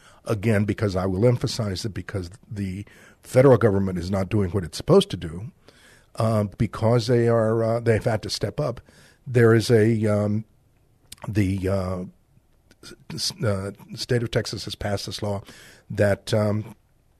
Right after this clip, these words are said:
they will arrest, uh, anyone who is undocumented. Specifically, if they are undocumented, they will be arrested and taken to, uh, to the,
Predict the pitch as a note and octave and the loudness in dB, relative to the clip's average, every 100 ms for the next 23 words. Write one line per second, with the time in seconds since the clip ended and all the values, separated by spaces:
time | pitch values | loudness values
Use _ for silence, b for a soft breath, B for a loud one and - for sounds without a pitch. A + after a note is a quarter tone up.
0 | _ _ _ - G2+ A2+ A#2+ B2 A2 G#2 | _ _ _ -4 2 4 4 4 4 2
1 | G#2 - - b b b b G#2+ G2 G2 | 0 -4 -12 b b b b -4 -2 -2
2 | - A#2+ B2 A2+ G#2+ A2+ F#2 - - B2 | 0 2 4 2 2 2 0 -4 0 2
3 | B2 A2+ G#2 F#2 E2+ F2+ B2+ - - - | 4 2 2 -4 -6 -8 -10 -14 -16 -8
4 | F#2+ - C3+ C3+ - F2+ G#2 F2+ G2 F#2+ | -6 0 0 0 -6 -6 -6 -4 -4 -4
5 | G2+ A#2+ B2 A#2+ A#2 A2+ G#2 A2 G2+ F#2 | -2 0 2 2 2 -2 -4 -4 -4 -6
6 | F2 F#2+ G2 G2 G#2 G#2+ - A2+ B B | -4 -6 -2 0 0 0 -2 -6 B B
7 | B B B - A2 G2+ B2 A#2 B2 G#2+ | B B B -4 -2 -2 2 2 2 0
8 | B2+ G2 G2+ F#2 F#2+ G#2 - | 2 2 0 -2 -6 -10 -10